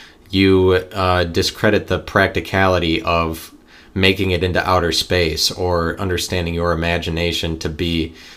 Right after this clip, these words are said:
similar to the universe or something. Like, like, it's not, it doesn't, it doesn't just happen that your imagination is the same thing as the universe, or, like, the,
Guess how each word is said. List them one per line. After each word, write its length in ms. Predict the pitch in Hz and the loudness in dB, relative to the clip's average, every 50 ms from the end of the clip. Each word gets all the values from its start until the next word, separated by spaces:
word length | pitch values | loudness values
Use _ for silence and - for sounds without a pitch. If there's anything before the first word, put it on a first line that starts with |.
| - | -6
similar 480 | - - - - 104 101 95 90 87 85 | -4 -2 2 2 2 2 2 2 0 0
to 140 | - - 90 | 0 0 0
the 80 | 87 | 0
universe 640 | 80 80 90 90 87 82 80 82 82 82 80 - - | 0 0 0 0 0 -2 -4 -4 -6 -6 -6 -4 -4
or 80 | 90 80 | -4 -4
something. 440 | - - 82 80 80 82 85 82 | -2 -4 -4 -4 -4 -6 -6 -4
Like, 300 | 85 85 85 82 - - _ - - - - - - | -2 -2 -4 -4 -6 -12 _ -20 -20 -20 -20 -8 -2
like, 340 | 98 98 101 95 117 - - | 2 4 4 4 4 2 -6
it's 200 | 113 107 - - | -8 -8 -4 0
not, 280 | 135 127 123 113 - - - - | 2 2 2 0 -2 -6 -16 -8
it 120 | - 113 - | -8 -2 2
doesn't, 500 | - 120 120 123 113 104 104 - - - _ | 2 4 4 2 0 -2 -6 -10 -16 -10 _
it 100 | 131 123 | -8 -2
doesn't 300 | - 120 120 120 120 101 | 0 0 0 0 0 0
just 180 | - 113 98 - | 0 -2 -2 -2
happen 460 | - - 92 92 92 90 95 87 80 | -2 0 2 2 2 2 0 -2 -2
that 120 | 80 87 92 | -4 -4 -2
your 180 | 92 90 87 | 0 0 0
imagination 960 | 85 85 82 82 85 85 82 85 82 82 82 85 85 82 - 85 85 85 85 - - - - - - - | 0 0 0 -2 -2 -2 -4 -4 -4 -2 -2 -2 -4 -4 -6 -8 -8 -8 -10 -14 -16 -20 -20 -20 -10 -8
is 100 | - 85 | -2 -2
the 80 | 95 | 0
same 320 | 90 - - 87 85 85 82 | -2 0 -2 -2 -2 -2 -2
thing 240 | - 90 85 82 82 | -4 -4 -2 -2 -2
as 240 | 78 78 - - - - - - - - - - | -4 -6 -8 -14 -16 -20 -20 -20 -20 -20 -20 -6
the 100 | - - | -4 -2
universe, 760 | 87 82 87 98 95 92 87 78 82 - 87 85 82 80 - - | -2 2 4 4 4 4 2 -2 -2 -2 -2 -2 -2 -2 -4 -4
or, 240 | - 92 92 92 | -2 0 0 2
like, 260 | 87 87 87 82 - - | 2 2 0 0 -2 -4
the, 160 | 95 85 | -6 -6